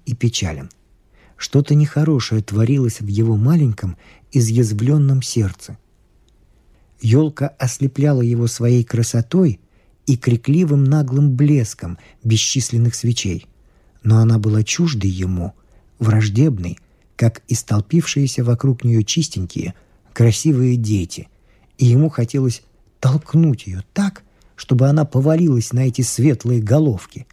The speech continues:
Казалось, что чьи-то железные руки взяли его сердце и выжимают из него последнюю каплю крови. Забившись за рояль, Сашка сел там в углу, бессознательно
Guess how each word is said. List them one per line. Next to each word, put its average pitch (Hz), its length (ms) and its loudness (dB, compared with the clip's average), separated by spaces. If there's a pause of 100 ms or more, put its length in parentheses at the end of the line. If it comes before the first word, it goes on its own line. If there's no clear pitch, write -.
(680)
Казалось, 123 440 2
что 127 300 -2 (220)
чьи-то 147 360 0
железные 135 540 0
руки 151 300 0
взяли 120 340 0
его 123 200 -2
сердце 147 500 -2 (340)
и 156 120 2
выжимают 156 680 0
из 135 140 0
него 147 260 2
последнюю 147 960 0
каплю 151 400 -2
крови. 120 520 -4 (920)
Забившись 107 680 -2
за 92 180 -4
рояль, 120 420 0 (600)
Сашка - 500 -4
сел 147 300 -2
там 101 240 -2
в 92 120 -4
углу, 101 400 -2 (520)
бессознательно 110 1080 0